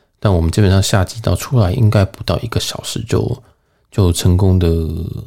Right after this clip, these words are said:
就是见到我哥这样的，跟他们一家人。那这一次也，其实我整趟旅行吼，真的心情是没有非常的好，因为我自己觉得我是压力超级大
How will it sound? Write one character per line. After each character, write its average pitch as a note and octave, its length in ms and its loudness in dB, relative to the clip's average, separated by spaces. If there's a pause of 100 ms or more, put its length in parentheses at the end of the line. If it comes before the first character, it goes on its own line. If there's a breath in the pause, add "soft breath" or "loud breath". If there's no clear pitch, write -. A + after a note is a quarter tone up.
(460)
就 - 140 -4
是 E2 760 -6
见 F2+ 160 0
到 E2 100 0
我 - 220 -6
哥 D#2+ 220 -2
这 - 120 -8
样 - 160 -8
的， G#2 80 -4
跟 - 180 -10 (200)
他 - 120 -6
们 E2+ 140 -4
一 F2+ 60 -4
家 - 140 -10 (120)
人。 - 80 -12 (1120)
那 F#2+ 180 2
这 G#2 140 2
一 G#2 80 4
次 G#2 420 4
也， E2 400 2 (800)
其 - 120 -4
实 D#3 60 4
我 D#3 140 2
整 D#2 260 -4
趟 F#2+ 320 2
旅 E2 160 -6
行 - 360 -6
吼， F#2 240 2
真 E2 240 -4
的 E2 100 0
心 - 440 0
情 G#2 240 2
是 G2+ 120 0
没 F#2 120 2
有 D#2+ 120 0
非 F2 260 0
常 - 160 -4
的 - 60 -4
好， - 240 -6
因 G#2+ 120 0
为 G2 140 0 (680 soft breath)
我 F#2+ 180 -2
自 D3 80 2
己 C3+ 80 6
觉 G#2+ 100 2
得 F2 80 4
我 E2+ 80 0
是 - 120 -4
压 E2 120 -4
力 D#2+ 80 -4
超 - 180 -6
级 E2+ 160 -6
大 A2+ 360 -8